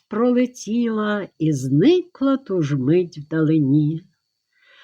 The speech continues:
Сиротлива хмаринка за ними слідом поспішає. Я на гори дивлюся,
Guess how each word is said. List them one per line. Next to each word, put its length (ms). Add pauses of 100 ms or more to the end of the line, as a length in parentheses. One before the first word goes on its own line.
(120)
Сиротлива 960
хмаринка 1000
за 220
ними 380
слідом 760
поспішає. 1400 (1040)
Я 240
на 220
гори 500
дивлюся, 1000